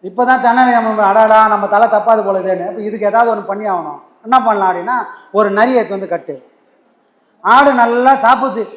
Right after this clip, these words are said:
கொழு கொழுன்னு ஆகுது. எதிரில் இருக்கிற நரியை பார்த்த உடனே யாருன்னா கொழுப்பெல்லாம் அடங்கி, இது எப்படியோ நம்மளை போற போதுன்னு கொழுப்பு தானா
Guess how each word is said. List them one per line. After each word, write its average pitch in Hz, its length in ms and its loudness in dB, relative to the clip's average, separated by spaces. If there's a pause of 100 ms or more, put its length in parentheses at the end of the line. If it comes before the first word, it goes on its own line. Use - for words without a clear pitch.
(100)
கொழு 226 200 -4
கொழுன்னு 269 300 2
ஆகுது. 240 400 -2 (220)
எதிரில் 285 280 0
இருக்கிற 269 260 4
நரியை 254 260 0
பார்த்த 233 220 2
உடனே 226 220 4 (880)
யாருன்னா 269 320 4
கொழுப்பெல்லாம் 269 500 4
அடங்கி, 254 220 0
இது 262 400 4
எப்படியோ 247 340 0
நம்மளை 247 160 -2
போற 247 180 0
போதுன்னு 254 280 -4
கொழுப்பு 262 260 2
தானா 247 540 4